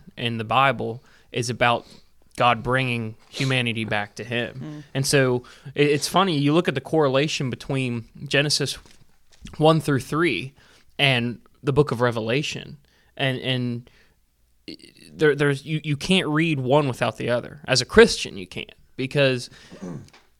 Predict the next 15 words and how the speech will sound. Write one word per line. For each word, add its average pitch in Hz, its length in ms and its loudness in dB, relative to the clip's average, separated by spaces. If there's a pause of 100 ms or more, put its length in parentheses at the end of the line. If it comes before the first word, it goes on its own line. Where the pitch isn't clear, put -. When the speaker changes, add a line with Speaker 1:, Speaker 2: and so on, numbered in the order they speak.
Speaker 1:
Genesis 151 500 2
one 151 140 2
through 123 100 -4
three 151 220 0
is 143 100 -2
the - 80 -8
story 127 380 2
of 113 100 -2
us - 320 -4
separating 127 560 2
ourselves 113 400 -4
from 117 180 -10
God, 113 400 -4
and 113 360 -8
Revelation, 123 840 -2